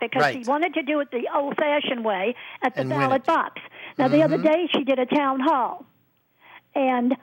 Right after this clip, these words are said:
Speaker 1: I wasn't gonna watch it, but I was glad I did because she stood there and she said, "Trump was pushing the R N C to make him the presumptive nominee, and they pushed back." No, uh-uh, no, he wasn't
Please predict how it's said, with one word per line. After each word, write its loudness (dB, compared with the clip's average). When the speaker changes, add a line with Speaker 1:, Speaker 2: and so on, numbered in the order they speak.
Speaker 1:
I 4
wasn't 4
gonna 6
watch 0
it, -2
but 0
I 2
was 2
glad 4
I 4
did 2
because 2
she 8
stood 2
there 0
and -4
she 2
said, 0
"Trump 0
was 0
pushing 0
the 4
R 2
N 2
C 4
to 2
make 0
him -4
the 0
presumptive -2
nominee, 2
and 0
they 2
pushed -4
back." -4
No, 0
uh-uh, 0
no, 2
he 4
wasn't 6